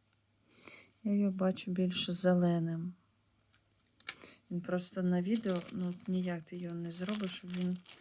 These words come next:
передався. От султаніт красиво колір передає свій на відео. Але султаніт я сьогодні не готувала.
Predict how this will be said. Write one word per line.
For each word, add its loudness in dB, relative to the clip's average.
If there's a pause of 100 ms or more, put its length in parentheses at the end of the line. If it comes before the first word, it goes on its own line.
(480)
передався. -2
От -8
султаніт 4 (160)
красиво -4 (240)
колір -8 (100)
передає -10
свій -8
на -4
відео. -10 (840)
Але 0
султаніт 6
я 4
сьогодні 4
не 8
готувала. -2